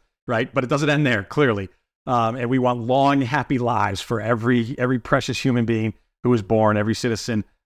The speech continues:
of this country. So what does that mean? Let me give you a very specific policy example of what it means to care for children,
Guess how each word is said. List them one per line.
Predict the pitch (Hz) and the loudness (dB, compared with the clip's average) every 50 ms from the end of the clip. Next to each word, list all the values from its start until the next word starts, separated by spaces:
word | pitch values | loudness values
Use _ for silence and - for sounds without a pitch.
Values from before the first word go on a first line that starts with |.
| _ _ - | _ _ -6
of | 120 113 110 | -4 -2 -2
this | 113 104 | -4 -4
country. | - - 123 113 - 131 | -4 -4 -4 -4 -4 -4
So | - - 180 | 2 2 4
what | 151 143 170 | 4 4 2
does | 170 139 | 0 0
that | 143 139 135 | -2 -2 0
mean? | 139 135 117 104 | 0 0 0 0
Let | 131 | 0
me | 156 | 0
give | 151 147 131 | 0 0 0
you | 127 117 | 0 0
a | 104 | 0
very | 123 135 143 | 0 -2 -2
specific | - - - 123 - - 131 120 113 113 101 - - - | -4 -2 -4 -4 -2 0 0 0 0 0 -2 -4 -14 -20
policy | _ _ _ - 131 120 123 127 120 - - 127 107 | _ _ _ -6 -2 0 0 0 -2 0 0 0 0
example | 104 101 113 107 107 98 - 101 | 0 0 0 0 0 -2 -2 -2
of | 95 92 | -2 -2
what | 113 110 | -2 -2
it | 110 | -2
means | 110 104 104 98 - | -2 -2 -2 -2 -2
to | - 104 | -6 -8
care | - - - 113 107 101 | -6 -2 -2 0 0 -2
for | - - | -4 -6
children, | 98 - - - 139 131 120 101 104 98 92 90 | -8 -6 -2 0 0 0 0 -2 -4 -6 -6 -8